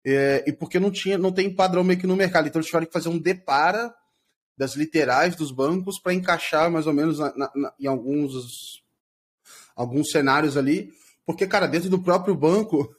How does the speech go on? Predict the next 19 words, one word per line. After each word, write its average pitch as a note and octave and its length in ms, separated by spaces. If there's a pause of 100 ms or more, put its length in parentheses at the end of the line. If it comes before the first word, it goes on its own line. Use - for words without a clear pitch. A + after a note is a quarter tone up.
<laughs> - 180
eu B2+ 100
lembro C#3+ 360
que D3 100
uma C#3 100
vez C3+ 160
a C#3 40
gente C3+ 140
tava C3+ 160
discutindo C3+ 460
isso C3 140
lá C3 140
dentro, B2+ 300
quando - 160
eu A#2+ 60
tava B2 240
no B2 60
Itaú A#2 340
ainda, C#3 420